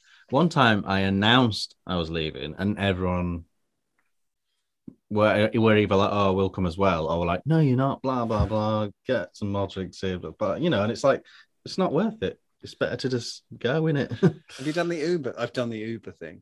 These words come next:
Speaker 2: from your phone. You can, 'cause you now, now it's so much easier. You can just set an Uber up, but you're on your phone, and it's waiting outside, and it goes, "Toot, toot," you know, "Uber's here." And you're like,
Speaker 1: Yeah.
Speaker 2: "I'll be back in a second,"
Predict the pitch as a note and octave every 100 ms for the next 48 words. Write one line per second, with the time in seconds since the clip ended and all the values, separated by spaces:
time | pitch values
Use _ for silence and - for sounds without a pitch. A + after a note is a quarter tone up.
0 | _ _ G#2+ G2 - G2 F2+ - _ -
1 | A2 B2+ B2 - C3+ D3 E3 B2+ G2+ B2
2 | F2+ - - F#3+ C3+ F#2 B2+ C#3 - -
3 | C3 _ _ _ _ - B2 B2 B2 -
4 | C#3 G#2 B2 D#3+ G2 D#2 E2 _ _ -
5 | A2+ C3 A2 - A#2 D2+ A2+ C3+ _ _
6 | A2+ B2+ - B2+ A#2 A2 G#2 D#3+ - F#2+
7 | G2+ G#2+ G#2 - G#3+ F#3 G3 - G#2+ G2
8 | G2 - A#2+ G2+ - F#2+ F#2+ _ _ _
9 | _ G2 G#2+ G#2+ G#2+ G2 F3+ F3+ G3 -
10 | D3 C3+ - C#3 C3